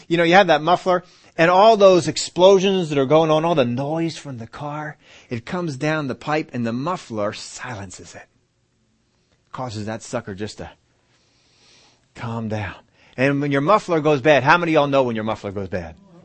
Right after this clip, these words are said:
Oh man, does it make an awful racket.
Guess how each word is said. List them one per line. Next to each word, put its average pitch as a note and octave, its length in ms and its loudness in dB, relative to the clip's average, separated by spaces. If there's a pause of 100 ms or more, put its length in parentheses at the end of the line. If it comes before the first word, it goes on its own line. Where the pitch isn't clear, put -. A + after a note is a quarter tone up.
(500)
Oh C#3 560 8
man, D3 240 6
does C#3 120 2
it D#3+ 100 4
make D3 200 4
an C#3 100 4
awful C3 260 4
racket. A2+ 380 0